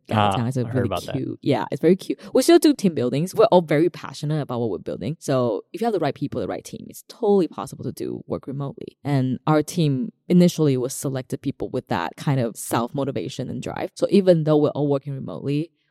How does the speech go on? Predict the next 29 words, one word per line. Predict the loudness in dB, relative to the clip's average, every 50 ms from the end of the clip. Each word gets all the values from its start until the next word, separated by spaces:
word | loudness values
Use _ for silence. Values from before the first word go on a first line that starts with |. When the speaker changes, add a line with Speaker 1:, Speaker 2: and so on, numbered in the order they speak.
| _
Speaker 1:
we | -6 -4 -2 -2 -2 -2 -4 -4
get | -4 -2 -4 -4 -4 _ _
things | -2 -2 -2 -2 -4
done. | -6 -8 -8 -12 -16 _ _ _ _ _ _ -12
We | -8
get | -4 -4 -2
our | -2 -4
jobs | -6 -6 -8 -8 -10 -12
done. | -12 -14 -14 -16 -18 _
And, | 0 2 4 6 6 6 4 4 2 0 0 -2 -4 -8 _ -6
uh, | -4 2
with | 4 4 4 4
Gather | 2 -2 0 2 0 0
Town | 0 0 0 0 2 0 0 0 -2 -2
and | -4 -4 -4 -4 -8 -12 _ -2
Google | 0 2 4 4 4
Meet, | 4 4 4 4 4 4 6 6
it | 4
just | 2 4 6 6
all | 8 8
works | 8 6 6 4
out. | 4 4 4 4 2
We | 2 2
do | 2 2 2
a | 2 4
stand-up | 4 4 4 6 4 4 4 4
every | 2 0 0
single | 0 2 4 4 4 4
day | 2 0 0 0